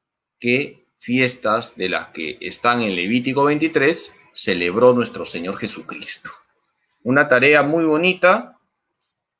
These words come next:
Ya les he dicho, antes de hacer la tarea,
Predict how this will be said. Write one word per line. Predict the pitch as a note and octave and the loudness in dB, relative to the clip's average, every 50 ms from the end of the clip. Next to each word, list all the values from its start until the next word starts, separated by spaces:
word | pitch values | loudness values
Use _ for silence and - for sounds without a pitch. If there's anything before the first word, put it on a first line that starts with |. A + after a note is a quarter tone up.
| _ _ | _ _
Ya | _ A#2 A#2+ | _ -2 0
les | B2+ C#3 C3 C#3+ | 0 0 0 2
he | C#3+ | 4
dicho, | D3 - E3+ - - D#3+ D#3+ - | 4 4 2 2 2 2 2 4
antes | C3 C3 C#3 C#3 D3 | 4 2 4 4 4
de | C3+ | 4
hacer | B2 A#2+ C3+ B2+ | 4 4 4 4
la | C3+ C#3 | 4 4
tarea, | C#3 D3 D3 D#3+ E3 D#3+ D#3 D#3+ F3 G3+ G3 - _ | 6 6 6 6 6 8 6 6 4 2 -4 -12 _